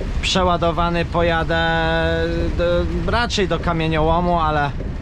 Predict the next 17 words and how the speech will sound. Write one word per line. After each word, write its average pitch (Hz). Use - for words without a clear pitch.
tutaj 185
nic 196
nie 180
jest 160
pewne, 147
jak 147
to 151
zwykle. 127
Wszystko -
wyjdzie 135
w -
praniu. 123
O, 120
i 156
zobaczcie. 139
Angielska 156
pogoda. 139